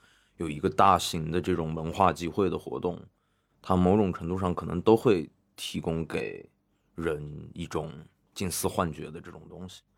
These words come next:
啊，因为它是一个短期的阶段性的，呃，这么一个事儿。呃，但是可能从我个人的角度上出发，实际上，呃，确实就是这是我，会让我觉得困惑的部分、困惑的东西。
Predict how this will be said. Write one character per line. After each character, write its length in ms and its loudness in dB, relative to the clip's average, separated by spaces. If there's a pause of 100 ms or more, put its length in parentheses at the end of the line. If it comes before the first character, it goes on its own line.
(160)
啊， 180 -12
因 100 -6
为 60 -4
它 140 -6
是 100 -6
一 60 -4
个 60 -2
短 220 -6
期 200 -10
的 80 -6
阶 140 -4
段 160 0
性 260 -8
的， 80 -18 (1000)
呃， 180 -12
这 100 -16
么 100 -12
一 100 -10
个 60 -10
事 120 -8
儿。 80 -14 (460)
呃， 140 0
但 160 8
是 80 6 (220)
可 100 4
能 120 10
从 160 10
我 140 10
个 160 10
人 120 8
的 100 6
角 160 6
度 120 0
上 160 -2
出 140 -6
发， 220 6
实 180 -2
际 80 4
上， 280 6 (600)
呃， 120 -2
确 200 2
实 420 -2
就 140 -4
是 120 -6
这 160 4
是 200 0
我， 520 -2 (440)
会 160 8
让 120 8
我 280 0
觉 140 -4
得 80 2
困 300 2
惑 280 6
的 160 -6 (320)
部 140 -8
分、 220 -12 (320)
困 220 -4
惑 160 2
的 100 0
东 280 -4
西。 280 -12